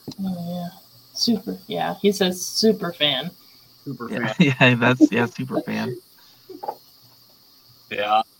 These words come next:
Speaker 1: Yeah. Anything exciting happen on your guys' season?
Speaker 2: Nothing crazy that I can think about. What do, what do you think, Ryan? Been a good year.
Speaker 3: Yeah, I'd say we've been pretty lucky.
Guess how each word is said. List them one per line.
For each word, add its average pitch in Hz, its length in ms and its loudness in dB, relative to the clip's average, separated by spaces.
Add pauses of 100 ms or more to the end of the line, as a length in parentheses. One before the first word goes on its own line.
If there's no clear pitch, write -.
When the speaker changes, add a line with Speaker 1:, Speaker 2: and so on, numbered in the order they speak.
(360)
Speaker 1:
Yeah. 277 680 -2 (280)
Anything 220 500 6
exciting 208 420 6
happen 220 520 4 (260)
on 226 100 4
your 240 120 4
guys' 233 400 2
season? 277 400 0 (460)
Speaker 2:
Nothing 233 1080 0
crazy 185 580 0
that 131 160 0
I 127 80 0
can 123 180 -8
think 131 300 -8
about. 139 480 -4 (540)
What 156 120 -10
do, 151 100 -10 (380)
what 147 100 -6
do 165 40 0
you 165 80 -2
think, 143 160 -4
Ryan? 131 480 -2 (800)
Been 214 100 -8
a - 20 -8
good 151 280 -6
year. 139 240 -6 (640)
Speaker 3:
Yeah, 214 220 2
I'd 170 160 2
say 143 340 4
we've 139 260 0
been 151 180 2
pretty 151 260 2
lucky. 139 560 4